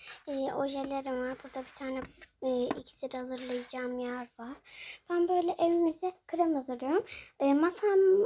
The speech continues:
masama geçelim arkadaşlar. Ya da şuradan,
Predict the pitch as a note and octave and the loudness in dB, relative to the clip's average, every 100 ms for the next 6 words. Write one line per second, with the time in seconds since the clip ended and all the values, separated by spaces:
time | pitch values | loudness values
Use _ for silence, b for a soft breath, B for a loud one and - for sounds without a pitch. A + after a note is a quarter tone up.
0 | B4 - D#4+ E4 E4+ F#4+ F#4+ F4 B3+ - | 0 -4 0 2 2 2 2 2 -2 -4
1 | B3 A#3+ A#3 A#3 A#3 - B3 A#3 - - | -4 -2 0 -2 -6 -12 -12 -10 -10 -8
2 | D4+ F#4+ - - - - - B B B | -2 -2 -2 -6 -8 -8 -8 B B B
3 | B B B B B B - F#4 G4 F#4+ | B B B B B B 0 4 4 0
4 | B B - - F4+ F4+ E4+ | B B -6 0 0 0 -6